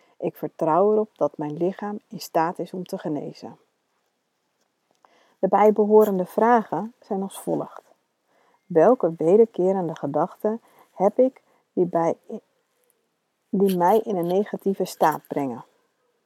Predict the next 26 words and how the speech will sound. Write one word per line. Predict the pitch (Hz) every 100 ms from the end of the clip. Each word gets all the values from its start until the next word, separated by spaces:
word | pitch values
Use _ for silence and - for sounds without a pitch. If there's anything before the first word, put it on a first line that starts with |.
| _ _ _ _ _ _
En | - 143
de | -
tweede | 160 151 165 190
vraag, | 202 190 214 - _ -
in | 175
welke | 170 202 247 -
alledaagse | 262 254 214 208 190 175
situaties | - - 170 170 196 - 226
voel | -
ik | 233
me | 220
vaak | 214 208 208 -
overweldigd | 202 190 175 170 151 - - - -
en | 175
ben | 160
ik | 160
liever | 170 165 156
ziek | 180 214 _ _ -
om | 185 170
meer | 160 147
te | -
kunnen | 196 185
ontspannen? | 202 - - 208 - _ _ _ _ _ _ _ _ _ _ _ _
En | 160
ten | 151
slotte, | - 202 208 208 196